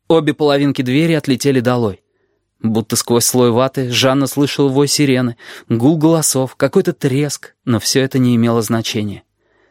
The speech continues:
Дым. Её звал дым. Ворвавшись в чёрную, слепую комнату, Жанна сама тоже ослепла. Споткнулась обо что-то или кого-то,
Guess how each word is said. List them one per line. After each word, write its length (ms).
Дым. 400
Её 440
звал 380
дым. 360
Ворвавшись 540
в 40
чёрную, 400
слепую 440
комнату, 520
Жанна 380
сама 340
тоже 420
ослепла. 560
Споткнулась 720
обо 180
что-то 360
или 120
кого-то, 560